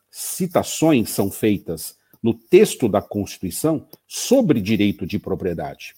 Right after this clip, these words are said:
E vocês, corretores de imóveis, são muito importantes para o direito de propriedade. Na verdade, eu diria que vocês acabam viabilizando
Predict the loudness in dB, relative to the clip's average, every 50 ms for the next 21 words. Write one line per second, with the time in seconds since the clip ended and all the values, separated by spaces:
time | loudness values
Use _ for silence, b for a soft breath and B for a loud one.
0 | _ b b b b b b b 0 2 6 6 6 6 6 0 0 4 4 6
1 | 6 6 2 0 -4 -4 -4 -2 0 0 -2 -2 _ _ 2 2 4 2 0 0
2 | 0 -4 -4 -2 0 0 0 0 -2 -6 -10 -12 -14 -18 -18 -20 _ _ _ -20
3 | _ _ -6 -2 -2 0 0 2 0 2 2 2 2 2 0 -2 -2 -2 -4 -4
4 | -2 0 0 0 0 -2 _ _ 2 2 2 2 0 -2 -6 -6 -6 -8 -14 _
5 | _ 2 2 2 2 0 -4 -4 -4 -4 -4 -4 -6 -6 -10 -10 -10 -10 -10 -10
6 | -10 -8 -6 -6 -6 -4 -6 -8 -10 -10 -12 -16 -20 -20 _ _ _ _ _ _
7 | _ 0 0 0 0 -2 -4 -2 2 2 2 4 4 2 2 2 2 0 2 2
8 | 2 2 2 2 0 -6 B B B B B B B -6 -2 0 0 0 -2 -2
9 | 0 2 4 4 4 4 2 -2 -4 -2 _ 0 0 2 0 -2 -4 -4 -8 -8
10 | -6 -4 -2 0 2 4 4 4 4 2 -4 -2 -2 -2 0 0 -2 -2 -2 -4
11 | -4 -2 0 0 2 2 0 0 -2 -4 -6